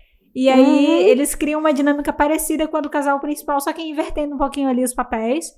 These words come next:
Speaker 1: E aí, um dos capítulos serve pra mostrar esse reencontro deles, assim,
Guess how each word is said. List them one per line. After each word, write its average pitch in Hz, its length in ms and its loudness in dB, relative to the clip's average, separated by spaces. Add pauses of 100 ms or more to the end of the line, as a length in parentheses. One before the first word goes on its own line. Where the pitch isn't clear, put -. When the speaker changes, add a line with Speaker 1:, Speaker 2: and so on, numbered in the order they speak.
(260)
Speaker 1:
E 269 80 0
aí, 269 420 2
um 262 240 0
dos 294 160 -2
capítulos 277 800 -6
serve 262 300 -4
pra 247 120 -6
mostrar 247 420 -4
esse 247 160 -4
reencontro 247 600 -4
deles, 233 500 -2
assim, 240 460 -2